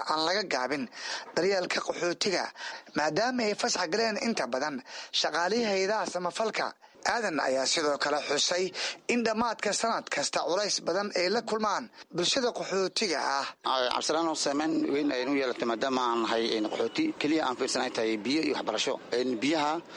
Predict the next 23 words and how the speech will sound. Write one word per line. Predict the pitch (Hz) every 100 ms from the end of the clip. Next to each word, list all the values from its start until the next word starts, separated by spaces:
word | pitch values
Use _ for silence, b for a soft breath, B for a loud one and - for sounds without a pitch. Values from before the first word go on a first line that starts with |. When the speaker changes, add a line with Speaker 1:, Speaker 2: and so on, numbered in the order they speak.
| B -
Speaker 2:
waa | 120
muhiimadda | 123 135 156 135
koowaad | - 120 117
uu | 123
bini'aadanka | 120 131 123 123 120
u | 117
baahan | 110 117 123
yahay. | 135 147 -
Een, | 123 117 117 -
sida | - 135
arkeenna, | 135 135 131 131 131
een, | - 117 110
biyahan | 117 143 131 127 117
biyo | 120 127
la'aan | 135
aan | 127 120
soo | 120
saamaysay. | 123 110 113 143 151
Waayo, | 120 123 127 127
tuubooyinka | 127 151 165 147
markaan | 147 131
tagno, | 135 135 143 -
een, | 127 123 123 120